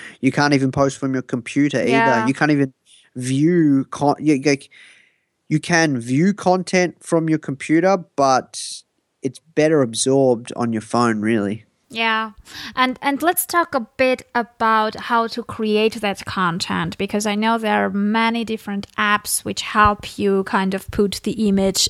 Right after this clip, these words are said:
Speaker 2: and the text together and come up with really nice, uh, quotes or any other content you want to have on Instagram. So which ones do you recommend most?
Speaker 1: Uh, I really like WordSwag,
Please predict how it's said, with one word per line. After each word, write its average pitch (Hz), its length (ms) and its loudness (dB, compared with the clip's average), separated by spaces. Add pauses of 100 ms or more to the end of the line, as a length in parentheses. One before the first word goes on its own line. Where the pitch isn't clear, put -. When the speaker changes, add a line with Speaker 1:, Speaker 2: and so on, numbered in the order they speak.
Speaker 2:
and 180 180 0
the 185 60 -4
text - 480 -4
together 180 480 -2
and 175 180 -2
come 196 260 2
up 175 260 -2
with 170 280 -2 (480)
really 208 400 4
nice, 185 560 -2
uh, 180 380 -4
quotes 208 520 2
or 190 140 -4
any 185 180 -4
other 180 200 -4
content 190 520 -6
you 190 120 -6
want 180 220 -4
to 208 140 -4
have 190 200 0
on 170 140 -2
Instagram. 170 720 0
So 202 160 2
which 226 380 0
ones 220 320 4
do 214 80 0
you 202 160 2
recommend 190 640 -2
most? - 520 -2 (280)
Speaker 1:
Uh, 180 480 2
I 180 140 0
really 240 260 0
like 196 280 0
WordSwag, 170 1000 0